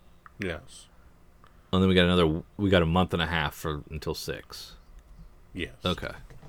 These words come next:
Speaker 2: All right. Whatever.
Speaker 1: <laughs> All right. Let's head on down to I D W. Nope. Nope. Nope.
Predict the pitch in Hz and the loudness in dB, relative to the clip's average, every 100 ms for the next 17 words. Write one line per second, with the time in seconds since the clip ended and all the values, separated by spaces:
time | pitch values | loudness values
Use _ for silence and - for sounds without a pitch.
0 | - - - - - - - - - - | -20 -20 -20 -20 -20 -20 -20 -20 -20 -20
1 | - - - 180 180 117 - - - 123 | -20 -20 -10 -4 -2 -2 -6 -12 -14 -8
2 | 113 90 95 95 - - - - - - | -8 -8 -10 -16 -18 -20 -18 -18 -20 -20
3 | - - - - - 107 127 - 120 - | -20 -20 -20 -20 -20 -18 -16 -14 -14 -14
4 | 104 - - - - - - 120 107 98 | -16 -20 -20 -20 -20 -8 0 4 4 2
5 | 92 120 120 120 113 98 107 139 143 147 | 0 2 4 4 4 4 4 2 0 0
6 | 104 82 80 78 76 76 - - - - | -2 -2 -4 -6 -10 -12 -14 -18 -20 -20
7 | - - - - - _ - - - - | -20 -20 -20 -20 -20 _ -20 -20 -20 -20
8 | - - - - - - - - - 90 | -20 -20 -20 -20 -20 -20 -20 -20 -16 -10
9 | 110 - - - - - 101 - - - | -10 -12 -18 -18 -16 -10 -10 -10 -20 -20
10 | - - - - - - - - - - | -20 -20 -20 -20 -20 -20 -20 -20 -20 -20
11 | - - - 92 92 | -20 -20 -18 -12 -12